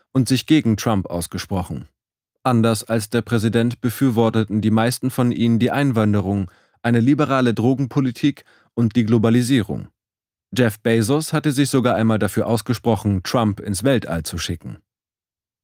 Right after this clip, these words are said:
Doch nun, da sie alle in einem Raum saßen, stellte keiner von ihnen die kontroversen Äußerungen in Frage, die Trump im Wahlkampf von sich gegeben hatte. Als die Kameras aufhörten zu laufen,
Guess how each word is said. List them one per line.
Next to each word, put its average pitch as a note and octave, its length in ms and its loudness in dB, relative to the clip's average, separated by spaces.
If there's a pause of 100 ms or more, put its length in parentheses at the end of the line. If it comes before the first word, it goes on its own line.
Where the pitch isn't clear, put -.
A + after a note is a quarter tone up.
(220)
Doch A2 180 0
nun, C3 500 2 (260)
da A#2 120 2
sie A#2+ 160 0
alle E3 220 2
in B2 160 2
einem D#3 340 0
Raum B2 300 2
saßen, A2+ 640 -2
stellte D3 340 0
keiner D#3 340 0
von A2 220 0
ihnen G#2 240 2
die G2 100 -2
kontroversen G#2+ 680 0
Äußerungen G#2+ 520 0
in G#2+ 100 0
Frage, A2+ 420 0
die F2+ 140 -4
Trump G2+ 340 -2
im G2+ 200 -2
Wahlkampf F#2+ 480 -4
von B2 220 0
sich F#2 200 -4
gegeben D#2+ 420 -6
hatte. D#2+ 320 -8 (1120)
Als C3 240 0
die C3 140 4
Kameras E3 500 0
aufhörten B2+ 580 0
zu G#2+ 120 -2
laufen, A2+ 460 2